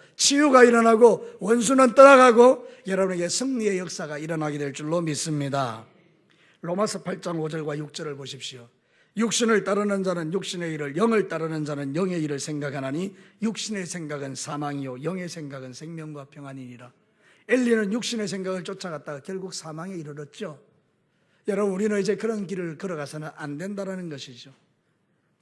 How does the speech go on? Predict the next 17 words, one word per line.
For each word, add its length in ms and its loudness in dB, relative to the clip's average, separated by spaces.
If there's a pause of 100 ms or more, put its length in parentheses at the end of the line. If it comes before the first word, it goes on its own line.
이 160 -10
땅에 240 -4
존재하는 480 -8
지상교회에 720 -12
많은 280 -10
문제들이 540 -12
어디서 320 -12
온 140 -12
것입니까? 540 -18 (340)
육신을 480 -12
따라가다가 500 -16
생긴 320 -18
문제들입니다. 760 -20 (1160)
그러나 240 -6
이제는 280 -4
우리가 280 -6
이 340 -10